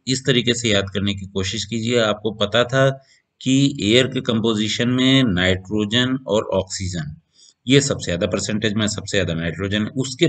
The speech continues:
बाद जितनी भी गैसेस हैं वो केवल वन परसेंट ही हैं, नाइंटी नाइन परसेंट किससे है? नाइट्रोजन और ऑक्सीजन से।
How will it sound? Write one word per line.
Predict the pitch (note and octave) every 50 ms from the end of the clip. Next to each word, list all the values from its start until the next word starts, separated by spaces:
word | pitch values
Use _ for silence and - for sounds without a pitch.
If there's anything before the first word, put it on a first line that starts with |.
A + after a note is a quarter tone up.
| A2
बाद | G2+ A#2 B2+ C3 B2
जितनी | F#2 F#2+ G#2 G2+ - D#3+ D#3+ F3+ F#3+ E3+
भी | D#3+ D#3 C3
गैसेस | A#2+ A2 G2+ - - G2 F#2 E2 E2+
हैं | E2 - - _ _ _ _ _ _ _ _ _
वो | A#2 C3+ D#3+ F3 F3 E3+ E3 F3 -
केवल | A2+ A2+ A#2 B2+ B2+ A2
वन | F#2+ G#2 G#2+ A2 G#2
परसेंट | A2+ G#2 F2+ - - G2 F#2+ F#2+ F#2+
ही | F2+ E2
हैं, | D#2+ D2+ D2+ D2+ - - _ _
नाइंटी | E2+ F#2+ G#2 G#2 G#2 A#2+ A2+
नाइन | G#2 G2+ G#2 A#2 B2 G#2+
परसेंट | A#2+ A#2+ A#2 - B2 B2 B2 B2
किससे | - B2 - - C#3 C3
है? | B2+ C3+ C3+ C3+ C3+ - - _ _ _ _ _
नाइट्रोजन | - F2 E2+ - F#2 F#2 F2 F#2 G#2+ A2 A2+
और | A#2+ A#2+ A#2+
ऑक्सीजन | A#2 A2+ - - C3 A#2 A2+ A#2 A2+
से। | A2+ A#2 A2